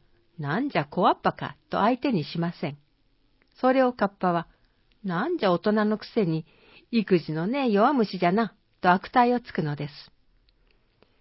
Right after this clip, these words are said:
まだカッパの正体を知らない船頭の若者が、「なんじゃと、聞き捨てならねえ」と激怒するのです。ここがカッパの狙い目で、しめしめと思いながら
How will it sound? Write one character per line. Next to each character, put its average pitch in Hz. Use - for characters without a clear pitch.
ま 285
だ 190
カ 214
ッ 208
パ 262
の 262
正 277
体 160
を 165
知 -
ら 190
な 185
い 190
船 247
頭 240
の 151
若 160
者 160
が、 147
「な 190
ん 320
じ 196
ゃ 175
と、 180
聞 254
き -
捨 262
て 247
な 226
ら 240
ね 165
え」 -
と 190
激 262
怒 160
す -
る 170
の 135
で 147
す。 -
こ 196
こ 285
が 277
カ 240
ッ -
パ 233
の 220
狙 175
い 156
目 156
で、 143
し 294
め 226
し -
め 156
と 160
思 170
い 170
な 160
が 139
ら 131